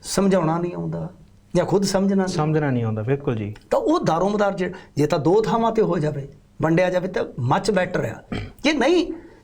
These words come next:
Speaker 1: ਤਾਂ ਬਾਈ ਸਕੂਲਾਂ 'ਚ, ਕਾਲਜਾਂ 'ਚ,
Speaker 2: ਹੂੰ।
Speaker 1: ਯੂਨੀਵਰਸਿਟੀਆਂ 'ਚ ਤੇ ਇਹ ਚੀਜ਼ਾਂ ਜਿਹੜੀਆਂ ਨੇ ਉਹ ਫਿਰ ਸੰਭਾਲ ਲਈਆਂ
Speaker 2: ਸੰਭਾਲ ਲੈਣੀਆਂ।
Speaker 1: ਮੇਰਾ ਵੀ
Speaker 2: ਬਿਲਕੁਲ ਜੀ, ਬਿਲਕੁਲ। ਇਹ ਆਪਣਾ اخلاقی ਫਰਜ਼ ਵੀ ਬਣਦਾ ਹੈ
Speaker 1: ਜੀ ਸਰ,
Speaker 2: ਸਮਾਜਿਕ
Speaker 1: ਬਿਲਕੁਲ,
Speaker 2: ਪ੍ਰਾਣੀ ਹੋਣ ਦੇ
Speaker 1: ਬਿਲਕੁਲ।
Speaker 2: ਨਾਤੇ। ਅ, ਬਿਲਕੁਲ ਮਿੰਟੂ ਜੀ, ਅ, ਕੁਲਦੀਪ ਜੀ ਵੀ ਕਹਿ ਰਹੇ ਨੇ ਕਿ ਭਾਈ,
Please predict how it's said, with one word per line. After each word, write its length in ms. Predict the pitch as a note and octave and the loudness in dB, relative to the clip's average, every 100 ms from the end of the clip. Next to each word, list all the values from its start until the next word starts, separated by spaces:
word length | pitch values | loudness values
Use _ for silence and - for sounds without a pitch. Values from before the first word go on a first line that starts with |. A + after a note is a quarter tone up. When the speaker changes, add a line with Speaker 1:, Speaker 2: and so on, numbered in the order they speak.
| - | -6
Speaker 1:
ਤਾਂ 80 | F#3+ | -2
ਬਾਈ 360 | A#3+ D4 D4 - - - | 2 0 -2 -6 -14 -6
ਸਕੂਲਾਂ 640 | - G3+ A3 A3+ A3+ G#3+ | -2 0 2 2 2 0
'ਚ, 180 | G3+ - F#3 - - - | -4 -10 -12 -16 -20 -6
ਕਾਲਜਾਂ 420 | - D#3+ F3+ F3+ | -2 0 0 0
'ਚ, 140 | D#3+ E3 | -2 -6
Speaker 2:
ਹੂੰ। 100 | D#3+ | -8
Speaker 1:
ਯੂਨੀਵਰਸਿਟੀਆਂ 760 | - F#3+ E3+ D#3 A#2 - C3+ | -4 -2 2 0 -2 -6 -10
'ਚ 80 | - | -12
ਤੇ 140 | - | -4
ਇਹ 160 | F3+ G3 | 0 2
ਚੀਜ਼ਾਂ 280 | G3 F3 G3 | 0 0 0
ਜਿਹੜੀਆਂ 340 | F3 E3 E3 | 0 -2 -2
ਨੇ 180 | B2+ B2+ - - - - | -4 -10 -14 -20 -20 -4
ਉਹ 60 | - | -2
ਫਿਰ 440 | - G#3+ G3 - - - | 2 2 2 -4 -14 -4
ਸੰਭਾਲ 360 | - F3 F#3+ | 0 2 2
ਲਈਆਂ 220 | D3 A2+ - | 0 -2 -6
Speaker 2:
ਸੰਭਾਲ 360 | - E3 D3+ | 0 2 2
ਲੈਣੀਆਂ। 220 | B2 D3+ | 0 2
Speaker 1:
ਮੇਰਾ 160 | G3+ G3+ | 4 2
ਵੀ 140 | D3+ | 0
Speaker 2:
ਬਿਲਕੁਲ 360 | C3 F3+ F#3+ E3 | 0 0 2 0
ਜੀ, 100 | B2+ | 0
ਬਿਲਕੁਲ। 320 | B2+ B2+ F3 | -2 -2 0
ਇਹ 160 | F#3 F3+ | 4 2
ਆਪਣਾ 240 | F3 E3+ | 0 0
اخلاقی 400 | D#3+ D#3+ D#3 E3+ | 2 2 0 -2
ਫਰਜ਼ 320 | D#3+ D3+ C#3 | 0 0 2
ਵੀ 120 | C#3+ B2 | 2 2
ਬਣਦਾ 300 | A2+ A2 A2+ | 2 2 2
ਹੈ 60 | |
Speaker 1:
ਜੀ 180 | D#3 G3+ | 4 2
ਸਰ, 140 | - | 2
Speaker 2:
ਸਮਾਜਿਕ 260 | C3+ B2+ B2+ | -2 -2 0
Speaker 1:
ਬਿਲਕੁਲ, 120 | C#3+ | 0
Speaker 2:
ਪ੍ਰਾਣੀ 180 | C3 C3 | 0 0
ਹੋਣ 200 | B2 B2 | -2 0
ਦੇ 60 | B2 | 0
Speaker 1:
ਬਿਲਕੁਲ। 40 | |
Speaker 2:
ਨਾਤੇ। 320 | B2 C3 D#3 - - - - - D#3 | 0 -2 -4 -6 -20 -20 -20 -4 -2
ਅ, 40 | D3 | 0
ਬਿਲਕੁਲ 300 | D#3 D#3 D#3+ | 0 2 0
ਮਿੰਟੂ 200 | D3+ D#3+ | 2 2
ਜੀ, 180 | E3+ | 2
ਅ, 600 | E3 - - _ E3 D#3+ D#3+ | 0 -12 -20 _ 0 0 2
ਕੁਲਦੀਪ 300 | D#3+ D#3+ D#3 | 2 2 2
ਜੀ 120 | E3 | 0
ਵੀ 100 | D#3 | 2
ਕਹਿ 180 | D#3+ D3+ | 2 2
ਰਹੇ 80 | |
ਨੇ 80 | D#3 | 0
ਕਿ 100 | D#3 | 0
ਭਾਈ, 320 | D3 C#3+ D#3+ | 0 2 2